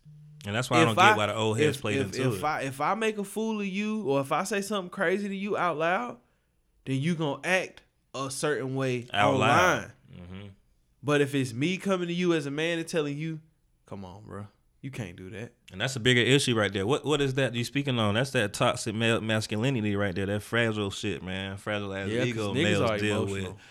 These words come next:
Speaker 1: That's what that same nigga dealt with that, that, that Nipsey told no to.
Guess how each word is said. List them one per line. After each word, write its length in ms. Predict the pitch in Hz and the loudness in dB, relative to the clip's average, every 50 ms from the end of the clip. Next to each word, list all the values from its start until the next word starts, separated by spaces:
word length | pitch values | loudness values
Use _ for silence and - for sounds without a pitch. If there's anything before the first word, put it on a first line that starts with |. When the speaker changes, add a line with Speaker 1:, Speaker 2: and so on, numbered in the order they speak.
| - - - | -20 -10 -6
Speaker 1:
That's 180 | 107 113 - - | -4 -4 -4 -2
what 60 | 123 | -2
that 140 | 117 110 107 | -2 -2 -2
same 340 | - - 120 123 123 117 117 | -2 -2 -2 0 0 0 -2
nigga 280 | 123 123 120 117 104 104 | -2 -2 -2 -4 -4 -2
dealt 240 | 123 131 127 107 | -2 -2 -2 -2
with 220 | 113 107 107 101 101 | -2 -2 -4 -2 -2
that, 260 | 107 101 98 - - | -4 -4 -6 -6 -4
that, 320 | 104 104 101 98 - - | -4 -2 -2 -2 -4 -6
that 180 | 104 110 104 104 | -6 -4 -4 -2
Nipsey 380 | 107 117 117 107 - - 104 - | -2 -2 -4 -4 -4 -6 -6 -4
told 240 | 120 110 104 104 101 | -4 -4 -2 -2 -2
no 200 | 110 127 143 135 | -2 -2 -2 -2
to. 340 | 131 - 101 92 87 85 | -2 -4 -4 -4 -4 -6